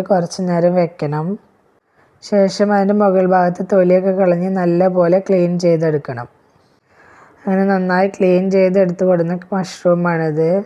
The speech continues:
ഞാൻ ഓരോന്നും നാല് പീസായി കട്ട് ചെയ്തിട്ടാണ് എടുത്തിട്ടുള്ളത്. നല്ലോണം വലിപ്പമുണ്ടെങ്കിൽ ഒരു, ഉം, ഇത് നാലഞ്ച് പീസൊക്കെ ആയിട്ട് കട്ട് ചെയ്തെടുക്കാം ട്ടോ. അതിലേക്ക്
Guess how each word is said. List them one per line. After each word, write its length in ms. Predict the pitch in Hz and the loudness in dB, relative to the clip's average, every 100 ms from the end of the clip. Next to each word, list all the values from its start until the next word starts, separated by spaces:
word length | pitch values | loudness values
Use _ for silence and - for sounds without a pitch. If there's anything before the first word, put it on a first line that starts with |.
| - _ _ _ - | -10 _ _ _ -4
ഞാൻ 120 | 180 196 190 | 0 2 2
ഓരോന്നും 400 | 185 185 202 208 196 | 2 2 0 -2 0
നാല് 240 | 180 185 190 | 0 -2 0
പീസായി 420 | 196 185 190 185 185 | -2 0 0 0 0
കട്ട് 180 | 175 175 | -2 -2
ചെയ്തിട്ടാണ് 500 | 170 170 - 170 170 | -2 -2 -2 -2 -4
എടുത്തിട്ടുള്ളത്. 540 | 160 151 151 147 143 143 - 175 | -6 -6 -4 -4 -4 -8 -6 -4
നല്ലോണം 440 | 170 170 165 208 | 0 0 0 0
വലിപ്പമുണ്ടെങ്കിൽ 680 | 220 202 - 202 202 190 202 247 208 | 0 0 -2 -4 -4 0 0 0 0
ഒരു, 160 | 208 226 220 214 | 0 0 -2 -8
ഉം, 80 | 214 | -4
ഇത് 140 | 214 214 - 220 | -2 -2 -2 -4
നാലഞ്ച് 400 | 220 208 208 202 202 | -2 0 0 0 -2
പീസൊക്കെ 360 | 190 185 180 | -2 -4 0
ആയിട്ട് 160 | 180 180 185 | 0 0 -2
കട്ട് 160 | 165 165 | 0 -2
ചെയ്തെടുക്കാം 540 | 160 151 151 151 139 156 | 0 -4 -6 -8 -8 -8
ട്ടോ. 100 | 151 151 - _ _ _ _ _ _ 190 | -8 -8 -16 _ _ _ _ _ _ -2
അതിലേക്ക് 460 | 180 175 175 165 | 0 2 2 0